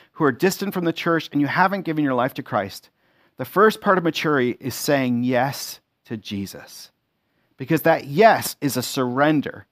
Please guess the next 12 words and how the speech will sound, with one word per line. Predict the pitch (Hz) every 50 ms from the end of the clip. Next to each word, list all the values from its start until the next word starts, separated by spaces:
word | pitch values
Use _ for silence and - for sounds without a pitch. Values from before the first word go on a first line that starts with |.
| _
where | - 127 127
we | 131 127
say, | 123 - 135 123 113 110 110 107 _ _ _ _ _ _ _ _ _ _ _
"I | - 147
surrender | 147 - - 160 160 147 139 151 160 170 196 202 190 190 196 202 208 190 - _ _ _ _ _ _ _
my | - 135 139 135 135
independence. | - - 156 156 156 143 131 - - - 151 143 131 104 92 85 - - - - - - - _ _ _ _ _ _ _ _ _ _ _ _ _ _ _ _ _ _ _
I | - 151
surrender | 143 - - - 160 147 139 151 165 180 196 190 190 196 196 208 208 202 185 _ _ _ _ _ _ _
my, | - 131 143 147 143 143 135 131 127 127 123 123 123 117 - _ _ _ _ _ _ _ _ _ _ _ _ _ _ _ _ - - - - - - - - - - _ _ _ _ _ _ _ _ _ _ _ _ _ _ _ _ _ _ _ _ _ _ _ _ _
my | - 147 147
loneliness. | 147 143 147 147 147 165 175 175 156 127 107 98 - - - - - -